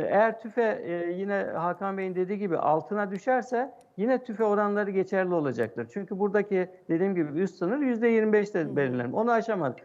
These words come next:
Speaker 1: tüfe aşıyorsa yüzde yirmi beş, aşmıyorsa, e, altındaki oran neyse o ya da sözleşmedeki oranımız neyse o olacak.
Speaker 2: Hı hı.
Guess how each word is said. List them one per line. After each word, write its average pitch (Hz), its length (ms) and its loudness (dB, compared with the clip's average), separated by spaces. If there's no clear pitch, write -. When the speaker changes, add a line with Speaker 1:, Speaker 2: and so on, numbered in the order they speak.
Speaker 1:
tüfe 262 200 0
aşıyorsa 247 540 0
yüzde 254 320 -2
yirmi 170 180 0
beş, 127 180 -4
aşmıyorsa, 247 720 -4
e, 196 360 -2
altındaki 208 800 -2
oran 202 400 0
neyse 240 320 -2
o - 400 0
ya 185 160 0
da 226 100 -2
sözleşmedeki 185 720 -2
oranımız 131 460 0
neyse 180 260 -2
o 214 40 2
olacak. 117 460 0
Speaker 2:
Hı 214 40 -12
hı. 190 260 -12